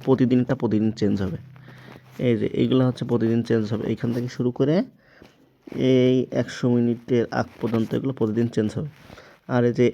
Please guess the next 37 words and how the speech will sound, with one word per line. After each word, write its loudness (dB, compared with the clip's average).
একশো 2
মিনিট 4
একশো -2
দশ 2
টাকা -2
থেকে -2
শুরু -2
করে 2
এই 2
দেখেন -2
কতগুলো 0
অফার -6
এখানে -6
আছে, -8
ঠিক 6
আছে? 0
এই 4
অফারগুলো -2
কিন্তু -4
প্রতিদিন -2
থাকবে। -4
এই -2
যে -2
একশো 0
জিবি 0
পন-, -4
একশো -6
পঞ্চাশ -6
মিনিট 0
সাতশো -8
পাঁচ -6
টাকায়, -6
ঠিক -4
আছে? -10
এই 0
যে, 0
আহ, -4